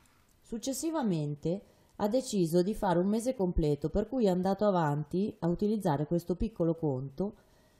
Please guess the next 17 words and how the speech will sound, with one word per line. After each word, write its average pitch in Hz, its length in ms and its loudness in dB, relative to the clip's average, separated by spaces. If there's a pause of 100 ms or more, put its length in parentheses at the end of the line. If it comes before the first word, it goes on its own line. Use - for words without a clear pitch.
(260)
il, 226 160 -4 (240)
il 214 140 0
primo 277 380 6
di 226 120 0
marzo, 147 640 -2 (760)
giorno 208 580 2
in 190 160 0
cui 214 320 0
ha 180 100 4
fatto 196 420 -2
centotrentatré 180 1080 0
euro, 147 400 -4 (960)
poi 190 460 4 (760)
un 254 200 -2
giorno 226 320 2
in 202 140 2
perdita, 185 840 0